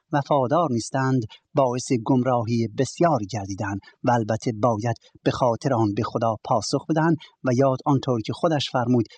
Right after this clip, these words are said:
خداوند آنان را داوری می‌کند. از آیهٔ سیزدهم الی هفده مسیح نقشهٔ مکارانهٔ هرودیان و فریسیان را در مورد مالیات دادن باطل می‌سازد و از آیهٔ هجده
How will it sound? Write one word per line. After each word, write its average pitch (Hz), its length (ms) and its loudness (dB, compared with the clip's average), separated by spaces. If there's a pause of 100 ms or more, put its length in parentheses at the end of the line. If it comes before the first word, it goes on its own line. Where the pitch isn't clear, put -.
(100)
خداوند 113 600 0 (220)
آنان 120 340 4
را 104 160 -2 (220)
داوری 117 340 2
می‌کند. - 380 -12 (680)
از 165 180 0
آیهٔ 214 180 2
سیزدهم 185 640 2
الی 196 340 4
هفده 160 280 2 (280)
مسیح 170 440 2 (320)
نقشهٔ 196 540 2
مکارانهٔ 165 880 4 (260)
هرودیان 151 640 4
و 151 140 0 (120)
فریسیان 147 540 2
را 156 200 2 (260)
در 147 160 4
مورد 156 240 4
مالیات 139 640 4
دادن 127 360 2 (260)
باطل 143 400 2
می‌سازد 104 520 -4 (300)
و 123 60 -2
از 120 120 0 (100)
آیهٔ 131 400 4
هجده 131 240 2